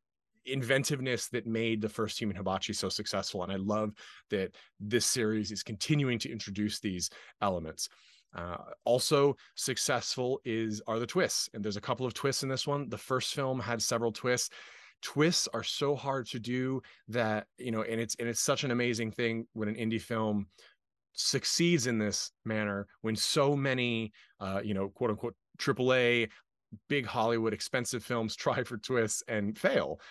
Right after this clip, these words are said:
Whereas these films use every element that they have available to their advantage.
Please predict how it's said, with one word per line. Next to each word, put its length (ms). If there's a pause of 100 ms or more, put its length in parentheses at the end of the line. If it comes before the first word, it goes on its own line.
(140)
Whereas 480
these 240
films 500 (240)
use 380
every 600 (360)
element 420
that 140
they 220
have 520 (460)
available 720 (960)
to 140
their 160
advantage. 600